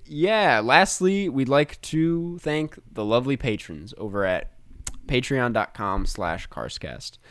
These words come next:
Uh, if you'd like to get in on the fun, uh, go to patreon dot com slash carscast, where you can get exclusive access to bonus episodes, Q and A's, shout-outs at the end of every episode, Zoom hangouts, and much, much more. It's a great way to support Jeff and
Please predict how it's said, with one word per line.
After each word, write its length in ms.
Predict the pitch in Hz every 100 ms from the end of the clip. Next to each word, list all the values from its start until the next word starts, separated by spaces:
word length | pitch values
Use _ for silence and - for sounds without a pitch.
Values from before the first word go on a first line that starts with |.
| - _ -
Uh, 300 | 85 92 87
if 120 | -
you'd 120 | 113
like 160 | 113 110
to 80 | -
get 120 | 117
in 100 | 120
on 120 | 113
the 60 | 107
fun, 540 | - 135 147 175 208 208 _ _ _
uh, 560 | 110 117 113 113 117 117 - -
go 540 | 139 147 156 156 160
to 180 | 151 160
patreon 380 | 170 156 160 147
dot 160 | 147
com 180 | - 147
slash 240 | 139 143
carscast, 520 | - 160 - 131 104 -
where 100 | 101
you 40 |
can 80 | 104
get 100 | 101
exclusive 400 | 101 - 123 123
access 280 | 120 - -
to 80 |
bonus 280 | - 120 123
episodes, 400 | 131 - - 123
Q 160 | - 143
and 100 | 135
A's, 200 | 127 127
shout-outs 340 | - 123 120
at 80 | 117
the 80 | 120
end 100 | 120
of 80 | 117
every 220 | 107 110
episode, 400 | 110 117 117 104
Zoom 220 | 113 127
hangouts, 480 | 120 110 110 107 - - - - _
and 100 | 92
much, 240 | 98 107 -
much 220 | 95 -
more. 300 | 85 62 69
It's 160 | - -
a 40 |
great 280 | - 113 113
way 160 | 101 107
to 80 | 98
support 500 | - - 95 92 - _ _ _ -
Jeff 360 | 92 90 - - _
and 640 | 78 82 90 92 98 101